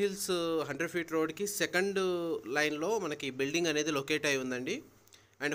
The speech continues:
ఫర్దర్ ఇన్ఫర్మేషన్ కోసం డిస్క్రిప్షన్లో ఉన్న నెంబర్కి కాల్ చేయండి. And డిస్క్రిప్షన్లో డీటెయిల్స్ మొత్తం రిఫర్ చేయాలని కోరుకుంటున్నాను. Thank you so much for supporting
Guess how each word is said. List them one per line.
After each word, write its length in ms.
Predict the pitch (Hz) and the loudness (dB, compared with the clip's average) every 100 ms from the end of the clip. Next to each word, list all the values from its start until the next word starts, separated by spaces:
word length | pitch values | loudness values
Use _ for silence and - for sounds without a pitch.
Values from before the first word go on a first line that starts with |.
| - | 4
ఫర్దర్ 280 | 156 185 202 | 4 6 6
ఇన్ఫర్మేషన్ 460 | 190 180 170 170 156 | 4 2 0 0 -2
కోసం 200 | 147 196 220 | -2 -2 -2
డిస్క్రిప్షన్లో 420 | 170 185 - 185 165 | -2 -2 0 2 2
ఉన్న 100 | 151 135 | 2 2
నెంబర్కి 320 | 151 143 135 127 | 0 -2 -2 0
కాల్ 180 | 143 143 | 0 0
చేయండి. 300 | 139 127 180 - - - _ _ 135 | -2 -2 -4 -8 -16 -20 _ _ -2
And 160 | 135 135 135 131 143 | 0 2 2 0 -2
డిస్క్రిప్షన్లో 500 | - 196 202 190 160 | -2 -2 0 0 -2
డీటెయిల్స్ 280 | 143 156 147 147 | 0 -2 -2 -6
మొత్తం 240 | - 185 147 | -4 -4 -2
రిఫర్ 240 | 139 160 160 | -2 -2 0
చేయాలని 300 | 135 135 135 | 0 0 -4
కోరుకుంటున్నాను. 500 | 127 131 123 123 208 - - - 151 | -6 -6 -4 -4 -6 -12 -20 -2 2
Thank 160 | 165 208 | 4 4
you 60 | - | 2
so 60 | 147 196 | 2 2
much 160 | - - - | -2 -8 -2
for 100 | - - | 0 0
supporting 360 | 120 127 107 | -2 -2 -4